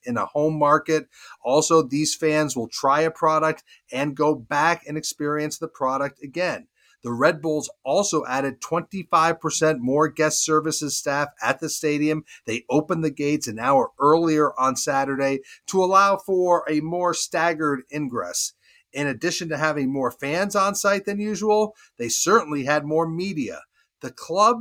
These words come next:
receives generally about seventy requests for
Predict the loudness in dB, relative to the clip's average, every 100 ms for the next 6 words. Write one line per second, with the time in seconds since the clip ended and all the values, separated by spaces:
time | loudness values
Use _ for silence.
0 | -4 -6 -6 -8 -8 -8 -10 -14 _ -2
1 | 0 2 0 0 -2 -4 -2 0 0 -2
2 | 0 2 2 -2 -4 -6 -6 -6 -6 0
3 | 2 2 -2 -8 _ _ -2 2 6 6